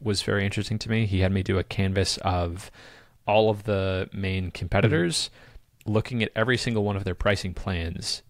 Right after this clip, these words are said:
Speaker 1: And then a, a pricing plan from a competitor is one row in a spreadsheet, and then the columns from the spreadsheet are features. So one column is maximum file size, one column is, uh, storage, one column is,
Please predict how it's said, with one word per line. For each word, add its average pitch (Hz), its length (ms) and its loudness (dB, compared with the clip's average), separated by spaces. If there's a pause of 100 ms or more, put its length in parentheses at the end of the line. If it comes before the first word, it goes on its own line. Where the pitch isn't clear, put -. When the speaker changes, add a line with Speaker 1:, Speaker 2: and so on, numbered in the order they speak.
(140)
Speaker 1:
And 98 140 -6
then 90 120 -6
a, 85 100 -10 (100)
a 92 120 -4
pricing 120 420 0
plan 113 320 -2
from 107 160 -2
a 98 40 -6
competitor 90 480 0
is 92 120 -2
one 92 220 -2
row 95 200 4
in 90 60 0
a - 20 -4
spreadsheet, 87 500 -2
and 90 80 -4
then 90 100 -4
the 92 80 -4
columns 92 320 -2
from 92 140 -6
the 92 60 0
spreadsheet - 440 -4
are - 60 -6
features. 151 600 -2 (360)
So 98 200 2
one 98 360 2
column 95 440 0
is 90 480 0 (260)
maximum 101 420 -4
file 120 280 2
size, - 360 -6
one 95 160 -4
column 95 320 -4
is, 95 400 -2 (280)
uh, 95 480 -2
storage, 101 520 0
one 98 120 -6
column 101 280 -4
is, 98 460 -2